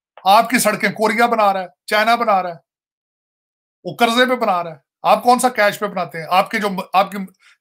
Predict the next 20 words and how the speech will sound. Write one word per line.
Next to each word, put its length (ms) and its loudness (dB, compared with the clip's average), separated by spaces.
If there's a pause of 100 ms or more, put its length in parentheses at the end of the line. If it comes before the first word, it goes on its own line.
लेबर 260 2
सारी 260 2
सऊदी 320 -4
अरब 160 -2
की 60 -8
सड़कें 320 -6
बना 200 -6
रही 180 -12
है, 80 -20 (560)
आपके 300 2
जि-, 200 -10
जितने 340 -2 (500)
रूलिंग 300 -2
एलीट 240 0
है 60 0
वो 100 -6
लंदन 280 -6
में 80 -2
सेटल 360 -6
है। 60 -20